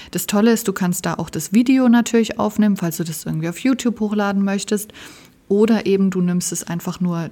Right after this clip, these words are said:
die Audiodateien auf. Und was das Tolle an Zoom ist auch, wenn du es dann abspeicherst, mm, hast du von jedem, also von dir und von der anderen Person, die du interviewst, hast du die Audio-File und kannst die nachträglich noch editieren.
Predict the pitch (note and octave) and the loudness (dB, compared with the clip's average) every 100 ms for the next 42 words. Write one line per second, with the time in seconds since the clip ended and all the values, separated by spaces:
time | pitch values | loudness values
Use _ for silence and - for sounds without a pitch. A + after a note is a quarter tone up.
0 | - - E3 A3 B3+ A#3+ A3+ A3+ G#3 G#3 | -10 -4 2 2 4 0 -2 0 0 0
1 | G3+ G#3 - - - - F#3 F3+ F3+ - | -2 -4 -6 -18 -8 0 2 2 -2 -4
2 | F#3+ F#3 - F3+ F3 A3 G#3+ G#3+ - G3 | -2 0 0 0 2 4 4 0 -2 -4
3 | G3 F#3+ F3+ F3+ F3 E3 D#3+ - C#4+ - | -2 -2 0 0 -2 -4 -4 -2 -2 -4
4 | A3+ A3+ A3+ A#3 A3+ - - - - - | 0 0 0 -2 -2 -6 -12 -18 -18 -20
5 | - G3+ G3 G3 F#3+ - - _ _ _ | -6 2 4 4 0 -6 -20 _ _ _
6 | _ _ - - F3+ - - A#3 B3+ D#4+ | _ _ -16 -10 -6 -4 0 0 2 -2
7 | - _ - - G3 F#3 E3+ F3+ G#3+ C4+ | -6 _ -18 -6 -2 0 0 2 4 4
8 | G3+ D#3 - - F3 F3 - E3+ D#3+ G3 | 2 0 -6 -4 -4 -2 -2 -4 0 2
9 | B3 D#4+ B3+ B3 D4+ - A3 G#3+ G3+ G#3+ | 2 2 -2 0 0 2 2 2 0 0
10 | G3+ F#3+ F#3 G#3+ G3 F3 - - G#3+ A#3+ | 0 0 0 2 2 -2 -6 -2 0 2
11 | A3 F#3+ A3+ A3+ - - - - F#3+ G3+ | 0 0 0 -2 -8 -20 -20 -6 -2 -2
12 | - A3 G3 E3 G3 G#3 G3+ - E3+ F3+ | 2 2 2 0 2 2 2 -2 -6 -4
13 | G3+ F#3 - F3+ G#3+ - G#3 F3 D#3+ A#3+ | -2 -4 -2 0 0 2 2 2 2 0
14 | A#3 - - G3 G3 A3 G#3 F#3 - F3 | 0 -6 -2 -2 0 0 0 -4 -4 -2
15 | F3+ - F#3 E3 E3 | -2 -2 -4 -4 -8